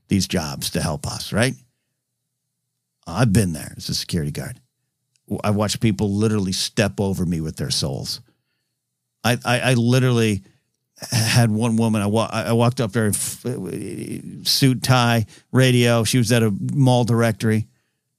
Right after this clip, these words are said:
"Hey, can I help you find anything today? Welcome to the, welcome to Rutgers Mall. Can I help you find anything today?" She turns around and looks at me.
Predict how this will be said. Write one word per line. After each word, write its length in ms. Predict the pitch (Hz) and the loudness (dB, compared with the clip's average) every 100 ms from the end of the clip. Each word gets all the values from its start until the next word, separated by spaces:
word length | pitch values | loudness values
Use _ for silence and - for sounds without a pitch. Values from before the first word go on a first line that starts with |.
| _ | _
"Hey, 320 | - 185 208 160 | 0 4 4 2
can 160 | 151 | 2
I 60 | 143 | 2
help 240 | 160 165 | 2 2
you 120 | 156 | 2
find 240 | 139 156 180 | 2 2 2
anything 300 | 196 185 185 | 2 2 0
today? 260 | 175 185 | 0 0
Welcome 300 | 190 165 165 | 2 0 0
to 80 | 175 | -2
the, 80 | 156 | 0
welcome 220 | 165 165 | 2 2
to 40 | 160 | 2
Rutgers 200 | 147 143 | 2 2
Mall. 180 | 170 | 2
Can 80 | 120 | 2
I 40 | 131 | 0
help 120 | 139 | 0
you 60 | |
find 180 | 127 139 | 0 2
anything 160 | 147 143 | 2 2
today?" 140 | 151 | 2
She 120 | 127 | 2
turns 240 | 123 135 120 | 2 2 4
around 140 | 120 | 4
and 80 | 110 | 2
looks 180 | 117 - | 0 -2
at 60 | |
me. 80 | 113 | -4